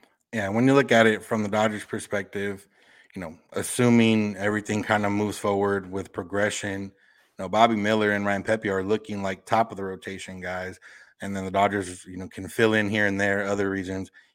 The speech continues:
Gavin Stone realistically might not need to be a one or two.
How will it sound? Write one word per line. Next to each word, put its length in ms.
Gavin 300
Stone 380
realistically 640
might 180
not 240
need 280
to 120
be 400
a 80
one 220
or 100
two. 440